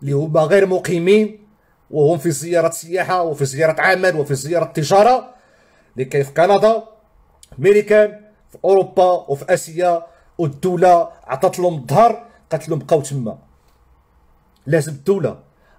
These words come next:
تخصص ميزانيه مستعجله لاسترجاع هؤلاء لانهم تيعانيوا، ولازم الدوله تخصص طائره، طائرتين لاسترجاع التابوتات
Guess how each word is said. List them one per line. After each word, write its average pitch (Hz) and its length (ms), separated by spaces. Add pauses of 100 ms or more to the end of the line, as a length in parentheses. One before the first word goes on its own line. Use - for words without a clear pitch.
(120)
تخصص 160 400
ميزانيه 151 500
مستعجله 123 680 (480)
لاسترجاع - 800 (480)
هؤلاء 156 760
لانهم 135 600 (640)
تيعانيوا، 104 480 (760)
ولازم 160 520 (360)
الدوله 170 640 (300)
تخصص - 440
طائره، 190 380
طائرتين 165 920 (220)
لاسترجاع 143 840 (180)
التابوتات 139 840